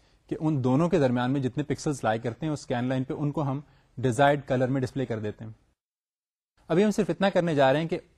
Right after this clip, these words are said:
اس سے ایک اسٹیپ آگے چلے چلتے ہیں۔ وہاں پر ہم یہ کر رہے تھے کہ تمام کے تمام پکسلز کو آئیڈینٹیفائی کر رہے تھے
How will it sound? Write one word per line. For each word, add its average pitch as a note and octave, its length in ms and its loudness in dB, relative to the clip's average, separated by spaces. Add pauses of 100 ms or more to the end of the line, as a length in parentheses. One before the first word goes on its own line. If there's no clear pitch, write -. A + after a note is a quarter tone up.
(140)
اس A3 140 2
سے D#3+ 380 -2
ایک F#3 200 0
اسٹیپ - 300 0
آگے C3 200 4
چلے A#2+ 200 0
چلتے A2 280 -6
ہیں۔ - 220 -12 (600)
وہاں D3+ 220 2
پر F#3+ 120 4
ہم F#3 100 0
یہ G3 100 2
کر E3+ 140 2
رہے E3+ 120 2
تھے F3+ 160 -2
کہ F3+ 240 0 (160)
تمام D#3 320 0
کے E3+ 100 -2
تمام E3 280 -2
پکسلز - 580 -2
کو C#3+ 200 0 (100)
آئیڈینٹیفائی B2+ 600 0
کر A#2 140 -4
رہے A#2+ 160 -4
تھے D#3 100 -14